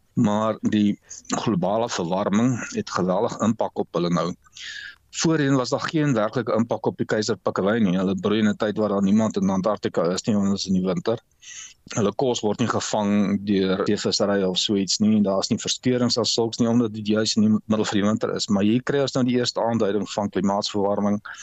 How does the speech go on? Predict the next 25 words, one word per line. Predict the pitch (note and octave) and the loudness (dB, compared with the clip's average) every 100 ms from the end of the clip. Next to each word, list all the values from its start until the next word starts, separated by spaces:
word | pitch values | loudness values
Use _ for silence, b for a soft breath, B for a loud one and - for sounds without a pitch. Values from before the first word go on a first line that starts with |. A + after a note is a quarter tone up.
| B B | B B
van | - G#2+ | -2 -2
aardverwarming, | G#2+ B2 - G#2 G2 F#2+ A2 G2+ - B B | 0 -2 -2 0 0 0 -2 -4 -8 B B
wat | G#2 F#2 | -6 -2
hulle | A2+ | -2
begin | A2 G#2 G#2+ | 0 -2 0
impakteer. | G#2 G2+ G2 - F#2+ F2+ | 0 0 -4 -4 -4 -2
Dis | F2+ | -2
die | - | -2
eerste | A2 - | -2 -2
keer | - G#2+ | -2 -2
wat | G2+ | 0
ons | G2+ F#2+ | 0 0
dan | F#2 | 2
sien | - - A2 A2 - B B B B | 0 2 2 2 -2 B B B B
dat | - G2 | -4 -4
hierdie | G2+ G#2 A2 G#2 F#2 _ B B | 0 2 4 2 -2 _ B B
getalle | - - D3+ B2 F#2+ | -8 -4 -2 0 -2
van | - G2+ | 0 0
hulle | F#2 F#2 | 0 -2
besig | G#2+ F#2+ - | -2 -2 -2
is | G2+ F#2+ | -2 -2
om | F2+ | -2
af | A2 - | -2 -2
te | G#2+ | 0
neem. | F#2 F#2+ F#2 | 2 0 -6